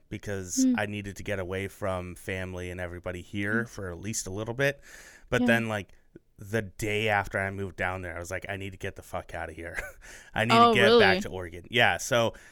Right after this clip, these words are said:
Speaker 1: I had the opportunity to
Speaker 2: And you're
Speaker 1: get
Speaker 2: from Oregon?
Speaker 1: Yeah.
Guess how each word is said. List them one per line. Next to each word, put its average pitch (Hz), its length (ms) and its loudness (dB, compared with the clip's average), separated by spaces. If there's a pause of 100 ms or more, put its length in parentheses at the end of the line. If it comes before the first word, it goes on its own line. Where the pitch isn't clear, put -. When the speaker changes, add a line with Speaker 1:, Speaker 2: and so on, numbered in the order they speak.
(160)
Speaker 1:
I 123 140 6
had 139 260 6
the 139 120 6
opportunity 123 600 0
to - 60 8
Speaker 2:
And 262 80 10
you're 285 100 10
Speaker 1:
get - 60 6
Speaker 2:
from 254 180 4
Oregon? 214 520 -2 (100)
Speaker 1:
Yeah. 95 280 0